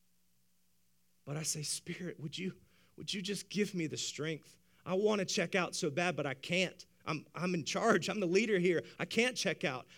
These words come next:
I can't pastor my wife and pastor my daughter if I'm checked out on the couch.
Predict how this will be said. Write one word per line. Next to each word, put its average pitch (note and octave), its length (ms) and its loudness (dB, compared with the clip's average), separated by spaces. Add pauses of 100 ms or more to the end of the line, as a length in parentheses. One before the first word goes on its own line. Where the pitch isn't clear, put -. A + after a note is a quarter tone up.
I D#3 80 -4
can't A3+ 280 -2
pastor F#3+ 420 -4
my E3+ 100 -2
wife F3+ 320 -2
and D3 100 -10
pastor F#3+ 320 -6
my D#3 140 -2
daughter E3+ 320 0 (160)
if C3+ 80 -6
I'm C#3+ 120 -4
checked F#3+ 320 0
out F#3 160 2
on E3 80 -2
the C3+ 60 -4
couch. F3+ 300 -4